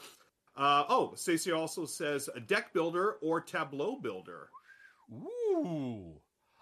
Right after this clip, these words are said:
Speaker 2: Oh, wow.
Speaker 1: Hmm.
Speaker 2: That's a hard one.
Speaker 1: That is hard one.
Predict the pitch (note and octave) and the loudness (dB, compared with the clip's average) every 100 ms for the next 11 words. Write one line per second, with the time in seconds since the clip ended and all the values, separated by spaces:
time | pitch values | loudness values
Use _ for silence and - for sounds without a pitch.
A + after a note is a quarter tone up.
0 | _ D#3 A#3 F3 F3 A#3 G3+ E3+ C#3 G#2 | _ 6 8 8 8 8 10 8 6 4
1 | E2 - _ - A3+ - C#3 B3 A#3+ G3 | -4 -14 _ 4 4 4 -4 4 6 6
2 | B2+ E2+ - _ _ _ _ _ D3 D#3 | 0 -10 -16 _ _ _ _ _ -2 0
3 | G#3 G#3 A2+ G2+ F2+ F2 | -2 -2 -4 -4 -8 -16